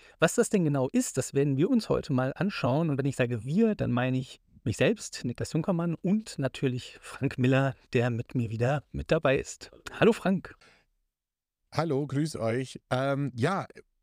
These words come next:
Speaker 2: auch meine Wenigkeit hat sich natürlich mit dem Copiloten schon beschäftigt. Ähm, gibt ja dann tatsächlich noch mehr Schnittstellen, wie wir gedacht haben. Also allein schon die Schnittstellen auf meiner Seite, die ich da feststellen konnte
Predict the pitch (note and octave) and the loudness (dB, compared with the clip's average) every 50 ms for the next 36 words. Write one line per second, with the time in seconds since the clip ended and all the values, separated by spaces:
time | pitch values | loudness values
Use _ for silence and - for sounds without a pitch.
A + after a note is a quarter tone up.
0 | _ _ - - D3+ C#3+ C#3+ D3 D3 F3+ G3 F#3+ E3 F#3 G3 G3+ F3+ - - D#3+ | _ _ -4 -4 -4 -2 -2 -2 0 0 0 0 -2 -2 -2 -2 -2 -2 -2 -2
1 | E3+ E3+ D#3+ E3 - - D#3 D#3 D3 - D#3 D#3 E3 C#3+ C#3 C3+ B2+ C3+ C#3 - | 0 0 -2 -4 -4 -4 -4 -4 -4 -4 -4 -4 -2 -2 -4 -4 -4 -4 -6 -4
2 | - D3 C#3 D#3 C3+ C#3+ D3 - C3+ B2+ - - C3 B2+ A#2 A2 - - A2+ C3 | -6 -6 -6 -4 -4 -4 -4 -4 -6 -8 -4 -4 -4 -4 -4 -6 -4 -2 -2 -4
3 | - - - E3 E3+ E3+ - - - - - A2 A2+ A2+ A#2 A#2 A#2+ A#2+ A#2+ A#2 | -4 -4 -4 -4 -4 -4 -6 -10 -14 -6 -2 0 0 0 0 0 -2 -2 -2 -2
4 | A#2+ A2+ A2+ _ _ _ _ _ _ - D3+ D3 - - D3 C#3+ C3 B2+ - B2+ | -4 -4 -6 _ _ _ _ _ _ -6 -6 -6 -4 -2 -2 -2 -2 -2 -2 -2
5 | B2 B2 A#2+ - B2+ C#3+ D#3 - - D3+ C3 C3+ B2+ B2+ B2 G2+ A#2 A2+ A#2 C#3 | -2 -2 -2 -4 -4 -4 -4 -4 -8 -6 -6 -6 -4 -4 -4 -4 -2 -2 -2 0
6 | F3 F#3+ F3+ - - F3 F3+ - - - - E3 D3+ D3+ D#3 D#3 C#3 C3+ C3+ B2+ | -2 -2 -4 -4 -6 -6 -6 -6 -8 -6 -4 -2 -2 -2 -2 -4 -6 -6 -4 -6
7 | B2 A#2 A#2 G2+ - A#2+ B2+ - - - D#3+ F#3 A3 A#3+ _ _ _ - - - | -6 -6 -6 -8 -8 -10 -10 -8 -4 -4 -2 -2 -4 -6 _ _ _ -20 -20 -20
8 | - _ _ _ _ - - B2+ A#2+ D3 C#3 C3+ C3+ D3 E3+ F3 F3+ F3 D#3+ D3 | -20 _ _ _ _ -10 -8 -4 -4 -2 -2 -2 -2 -2 -2 -2 -4 -2 -4 -4
9 | C3+ D#3+ D#3+ D3+ - - D3+ C3 G#2 G#2 - A#2+ B2 F3 A3 A3 F#3 C3 - - | -4 -4 -6 -6 -2 -4 -4 -2 -4 -4 -4 -2 -2 0 0 0 -2 -2 -2 -4
10 | A#2+ G#2 G#2 G2+ G#2 E2+ G#2 G#2 G2+ F#2 G#2 G#2 - - A2+ - - - A2+ G2 | -4 -4 -4 -6 -6 -6 -6 -6 -6 -6 -6 -8 -4 -6 -6 -6 -6 -8 -8 -6
11 | F#2+ G2+ F#2+ - - G#2 G#2+ G#2+ G2+ G#2+ G2+ G2+ G2 | -6 -8 -8 -6 -4 -4 -4 -2 -2 -2 -4 -4 -6